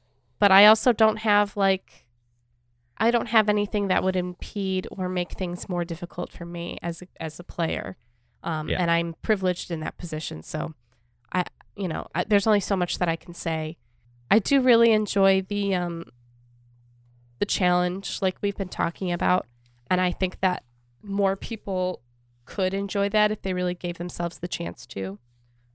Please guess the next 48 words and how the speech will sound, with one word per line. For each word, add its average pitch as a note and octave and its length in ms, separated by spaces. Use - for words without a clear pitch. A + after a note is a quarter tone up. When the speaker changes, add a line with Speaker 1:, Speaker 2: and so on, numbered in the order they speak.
Speaker 1:
Um, F3 400
but - 80
I F#3+ 80
think F#3+ 220
some F#3+ 120
people F#3 220
are F3 100
just E3+ 220
so F3 180
turned E3+ 300
away D#3+ 480
from, D#3+ 500
like, D#3+ 300
"This G#3 200
is F3+ 80
the F3+ 80
hardest E3+ 320
game D#3+ 180
you'll D#3 100
ever D3+ 160
play." D3+ 440
I F3 80
think F#3+ 200
they're F#3+ 120
so F3+ 260
turned F#3+ 280
away F3+ 180
from F3 180
that F3 220
because F#3 340
of F#3+ 100
that F3+ 160
type - 220
of - 120
rhetoric E3+ 560
that F3 200
it - 100
can - 120
be F3 120
really E3 180
hard D#3+ 240
to E3 60
win D#3 180
them D#3+ 120
back. - 400
Speaker 2:
Yeah. - 180
Speaker 1:
But G#3+ 120
it's, - 280